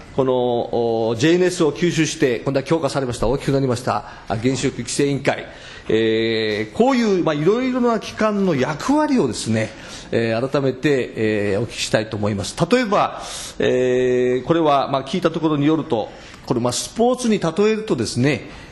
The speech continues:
えー、東京電力は選手だと、お、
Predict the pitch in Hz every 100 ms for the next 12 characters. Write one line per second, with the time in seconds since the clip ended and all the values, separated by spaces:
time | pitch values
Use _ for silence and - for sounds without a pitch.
0 | - 117 113 117 117 117 117 113 139 165
1 | 180 208 214 165 165 180 175 175 120 -
2 | 117 - - - - - 123 123 123 123
3 | 120 120 120 120